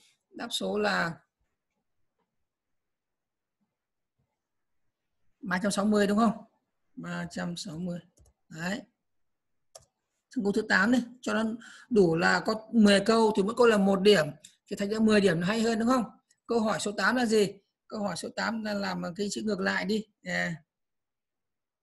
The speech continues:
Em bé tiếng Anh là gì? Là gì?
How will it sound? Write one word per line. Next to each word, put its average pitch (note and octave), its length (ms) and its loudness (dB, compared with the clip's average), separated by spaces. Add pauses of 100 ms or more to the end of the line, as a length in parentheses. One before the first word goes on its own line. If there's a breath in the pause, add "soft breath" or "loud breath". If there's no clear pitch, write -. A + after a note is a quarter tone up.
(340)
Em A3 260 -4
bé G#3+ 360 0 (1500)
tiếng G3+ 200 -6
Anh A3+ 180 -2
là G3 120 -2
gì? F3+ 320 -4 (4000)
Là F3 140 -12
gì? F3 320 -4